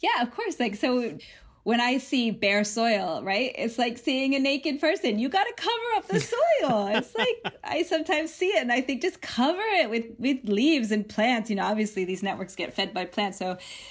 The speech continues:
Speaker 1: um, native plants are always very good. Uh, just don't leave your soil bare. Don't use chemicals. Even things like Roundup, right? I mean, in Europe, it's outlawed. I don't <laughs> know, right? It's, it can be very, very bad for, for these networks.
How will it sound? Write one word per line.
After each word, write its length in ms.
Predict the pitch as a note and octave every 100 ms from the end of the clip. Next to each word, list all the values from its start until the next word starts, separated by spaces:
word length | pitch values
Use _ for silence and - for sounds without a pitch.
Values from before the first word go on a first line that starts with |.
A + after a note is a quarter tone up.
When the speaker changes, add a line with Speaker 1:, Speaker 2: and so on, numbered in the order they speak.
| - -
Speaker 1:
um, 240 | G3 G3
native 360 | F#3+ G3+ G3 -
plants 300 | F#3 E3+ E3
are 80 |
always 300 | D3+ D#3+ E3
very 240 | D3+ D#3+ D#3
good. 320 | E3 D#3+ D#3+ - - -
Uh, 140 | F3+ F#3
just 200 | C4 C4
don't 180 | D4 C#4+
leave 160 | C#4+
your 80 | D4
soil 400 | - F#3 C#4 D4
bare. 360 | G3+ E3 E3 G3
Don't 180 | A3
use 180 | A#3 B3+
chemicals. 560 | - G#3 B3+ C4 F3 -
Even 280 | - C4+ D4+
things 220 | C4 A#3
like 180 | G#3 G3+
Roundup, 540 | E3 F3 C4+ F#3+ -
right? 220 | E3 B3+
I 40 | A3
mean, 140 | G#3
in 200 | G3+ F#3+
Europe, 340 | F3 G#3+ C#4+ -
it's 120 | -
outlawed. 500 | - F#2 A2+ G#2 B3+
I 60 |
don't 120 | A#3 D4
<laughs> 0 |
know, 60 | - - - - -
right? 300 | E4 A4+ - - - - D4
It's, 220 | A3+ C4 C#4+
it 120 | C#4
can 100 | C4
be 120 | D4+ C4+
very, 380 | C#4+ D4+ D4
very 280 | C#4 C#4 B3+
bad 420 | A3 G3 D4+ A3+
for, 400 | G3+ G#3+ G#3+ G#3
for 220 | G#3 G3 G3
these 280 | F#3 F#3+
networks. 680 | F3 G3 D#3 F#3+ F3 - -